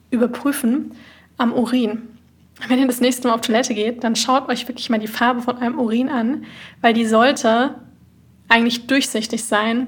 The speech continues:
bis ganz leicht gelb.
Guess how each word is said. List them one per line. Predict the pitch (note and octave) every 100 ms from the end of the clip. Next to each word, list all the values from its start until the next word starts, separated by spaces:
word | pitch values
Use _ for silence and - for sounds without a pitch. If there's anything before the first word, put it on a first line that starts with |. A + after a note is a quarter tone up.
| -
bis | B3 A#3+ - - _
ganz | - A#3 B3 - - - _ _
leicht | A#3+ A3 A3 A3 -
gelb. | G#3+ B3 B3